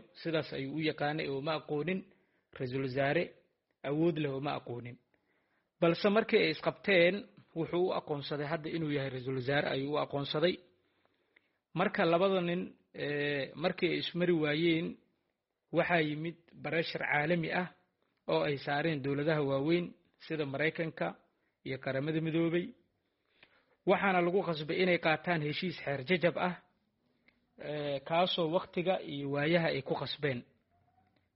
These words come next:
Waxaa raatirasho looga dhigay heshiiskaas, eh, madaxweynaha dowlad goboleedka, eh, Koonfur Galbeed, Cabdicasiis Laftagareen, si loo qariyo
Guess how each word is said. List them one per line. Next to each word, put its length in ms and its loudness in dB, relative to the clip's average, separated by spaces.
Waxaa 300 4
raatirasho 680 0
looga 300 2
dhigay 280 -6
heshiiskaas, 600 -6
eh, 680 -10
madaxweynaha 720 -4
dowlad 400 -6
goboleedka, 560 -2
eh, 680 -10
Koonfur 360 -8
Galbeed, 440 0
Cabdicasiis 480 0
Laftagareen, 580 0
si 140 4
loo 200 8
qariyo 400 -2